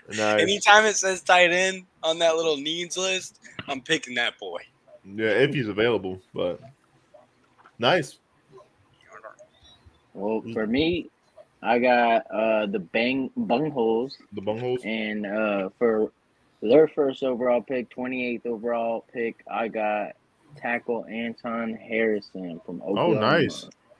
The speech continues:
Speaker 1: W. W pick.
Speaker 3: For their second pick,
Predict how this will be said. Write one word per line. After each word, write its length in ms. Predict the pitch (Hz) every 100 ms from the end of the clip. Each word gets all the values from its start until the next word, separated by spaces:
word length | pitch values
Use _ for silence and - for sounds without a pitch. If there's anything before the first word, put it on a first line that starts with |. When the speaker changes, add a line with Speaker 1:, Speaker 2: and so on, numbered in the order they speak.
| _ _ _
Speaker 1:
W. 380 | 107 123 131 104 - _
W 260 | 117 120 120
pick. 240 | 131 110 - -
Speaker 3:
For 120 | 110
their 180 | 113 110
second 500 | - 139 127 135 -
pick, 400 | 143 135 -